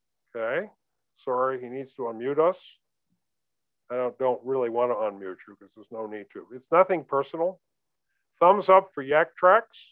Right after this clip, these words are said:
Okay, that's that stuff, that, that item you can put on the bottom of your feet. Uh, "When Farmers is on tripod, I find turning off the image stabilization."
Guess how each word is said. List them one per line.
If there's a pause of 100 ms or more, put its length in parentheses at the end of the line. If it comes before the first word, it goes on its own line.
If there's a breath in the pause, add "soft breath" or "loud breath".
(140)
Okay,
that's
that
stuff, (120)
that, (120)
that
item
you
can
put
on
the
bottom
of
your
feet. (960)
Uh,
"When
Farmers
is
on
tripod,
I
find
turning
off
the
image
stabilization."